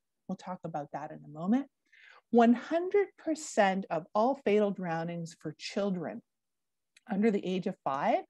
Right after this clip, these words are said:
come back to distracted parenting or, uh, a, a lack of supervision. And I wanna clarify as we go through this, um, no one is putting blame on anyone. Parents get busy. You heard,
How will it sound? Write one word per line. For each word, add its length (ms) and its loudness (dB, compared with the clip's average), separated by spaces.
come 280 6
back 360 2
to 140 -2
distracted 720 -2
parenting 500 -8
or, 420 2
uh, 200 0
a, 40 -2
a 20 0
lack 300 -2
of 100 -6
supervision. 720 -8
And 120 2
I 20 4
wanna 260 6
clarify 560 6
as 180 6
we 80 0
go 200 8
through 340 -2
this, 420 -2
um, 380 0
no 280 8
one 140 8
is 120 2
putting 320 0
blame 360 -2
on 120 -10
anyone. 380 -10
Parents 480 4
get 320 -2
busy. 280 -4
You 260 -2
heard, 360 -4